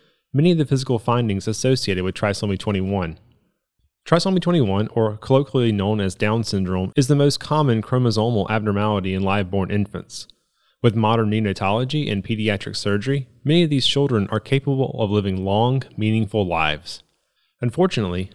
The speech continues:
this patient, who has been remembered as Baby Doe, was not given the same opportunity.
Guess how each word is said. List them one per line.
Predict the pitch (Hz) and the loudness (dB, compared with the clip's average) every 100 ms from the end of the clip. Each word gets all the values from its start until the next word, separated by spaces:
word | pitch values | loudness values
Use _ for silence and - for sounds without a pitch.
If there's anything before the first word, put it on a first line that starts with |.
| - | 0
this | 131 | 0
patient, | - 143 127 98 95 - - | 2 0 0 0 -4 -6 -2
who | |
has | 117 | -2
been | 123 110 | 0 0
remembered | 107 117 113 | 2 2 0
as | 110 107 98 | 0 -2 -2
Baby | - - 113 107 | -4 -2 0 0
Doe, | 95 107 98 85 _ _ | 0 2 0 -4 _ _
was | 127 123 | 0 2
not | 151 143 | 2 2
given | 135 135 110 | 0 2 0
the | 98 | -2
same | - 117 113 | 0 0 0
opportunity. | 110 104 120 107 82 78 | -2 -2 0 0 -2 -6